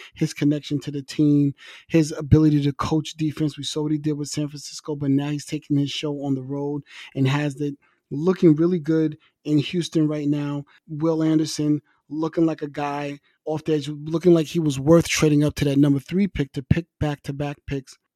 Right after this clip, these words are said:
But he has these guys playing, and they are playing hard, irrelevant. They, to me, the, the record is irrelevant. They're competing at every level. And that's what you wanna see from your team to be able to say, "Hey, we're moving in the right direction." I mean,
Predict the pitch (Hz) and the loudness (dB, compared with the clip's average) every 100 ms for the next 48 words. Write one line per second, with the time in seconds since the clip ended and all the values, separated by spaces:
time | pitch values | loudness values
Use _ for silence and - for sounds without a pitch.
0 | - 160 170 185 185 180 156 160 156 - | -2 0 2 0 0 -4 -6 -4 -4 -6
1 | - 170 180 151 147 160 147 - - 143 | -4 0 0 0 -4 -4 -6 -8 -8 -6
2 | 131 117 - 151 131 107 - _ _ _ | -8 -10 -10 -8 -8 -10 -16 _ _ _
3 | 196 214 247 208 180 180 170 180 - 240 | -2 0 0 0 0 0 0 -8 0 2
4 | 240 190 190 190 175 175 165 156 170 196 | 2 0 -4 -6 -2 -2 -2 -6 -6 -6
5 | 196 185 156 143 160 160 165 _ _ _ | -2 -4 -2 -4 -4 -2 -4 _ _ _
6 | 160 190 220 - 165 - 190 165 123 113 | 4 4 6 2 2 0 -2 -2 -2 -6
7 | 123 _ _ _ - 156 156 139 147 135 | -12 _ _ _ -4 0 0 0 0 -2
8 | 120 113 - 151 143 185 - 208 - 175 | -6 -10 -2 0 2 0 -2 -6 -2 4
9 | 165 151 - 160 143 151 139 139 - 143 | 4 2 0 -4 -2 0 0 0 -2 0
10 | 139 135 135 135 131 131 127 - 143 135 | 0 -4 -8 -8 -10 -12 -10 -8 -6 -4
11 | 131 139 120 - - - - 143 143 151 | -4 -4 -6 -10 -18 -18 -2 4 8 8
12 | 151 147 143 139 131 135 131 127 131 - | 6 4 2 0 -2 -8 -10 -12 -12 -8
13 | 135 139 139 | -2 0 0